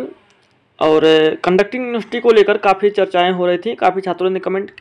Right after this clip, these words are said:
करके पूछा भी था कि इसका फॉर्म कब से फिलअप होगा और कौन सी यूनिवर्सिटी कंडक्ट कराएगी, एग्जाम कब होगा, काउंसलिंग कब होगा, सारी बातों पर चर्चा करने वाले हैं। सब कुछ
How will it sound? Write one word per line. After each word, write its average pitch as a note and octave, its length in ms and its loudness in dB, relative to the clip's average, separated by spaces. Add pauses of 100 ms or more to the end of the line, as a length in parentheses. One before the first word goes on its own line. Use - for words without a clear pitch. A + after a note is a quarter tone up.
(100)
करके D#3+ 260 -2
पूछा E3 300 -4
भी F#3+ 120 4
था G3+ 300 -2 (240)
कि E3 260 4
इसका D#3+ 640 0
फॉर्म E3 240 0
कब D#3 140 -4
से - 160 -6
फिलअप F3 280 -2
होगा F3+ 260 2 (840)
और F3 140 0
कौन A3 220 0
सी A3+ 60 -6
यूनिवर्सिटी B3 400 0
कंडक्ट A#3 320 0
कराएगी, A3 540 2 (320)
एग्जाम E3+ 480 2
कब G#3 140 -2
होगा, G3+ 520 2
काउंसलिंग F3+ 360 0
कब G3 200 2
होगा, G3+ 160 6
सारी A3 340 2
बातों A3+ 240 0
पर G3+ 80 -6
चर्चा F#3+ 220 -4
करने F3+ 240 -4
वाले G3 240 2
हैं। B3+ 200 -6
सब F#3+ 280 -2
कुछ - 260 -4